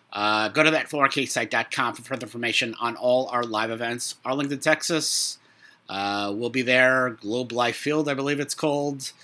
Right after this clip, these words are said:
Uh, new stadium, uh, fairly new stadium to me, you know, I think twenty twenty is when they opened. Uh, fairly new stadium across the street from A T and T Stadium.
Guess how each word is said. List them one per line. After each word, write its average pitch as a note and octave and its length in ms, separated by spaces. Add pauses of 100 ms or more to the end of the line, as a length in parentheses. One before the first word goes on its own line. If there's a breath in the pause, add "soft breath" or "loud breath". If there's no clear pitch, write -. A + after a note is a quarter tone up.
(360 loud breath)
Uh, G#2 460
new C3+ 100
stadium, B2+ 720
uh, A2+ 300
fairly D3 300
new C3 100
stadium A#2+ 560
to - 120
me, A2+ 360
you G#2+ 100
know, F#2 220 (380)
I - 60
think G#2 140
twenty A#2+ 240
twenty A#2+ 260
is A2 80
when A2+ 140
they A2 100
opened. B2 400 (500 loud breath)
Uh, A2 200
fairly C#3 280
new C#3 140
stadium C3 420
across A#2+ 320
the - 60
street - 320
from A2 240
A C3 140
T B2+ 160
and A2 100
T D3 140
Stadium. C#3 680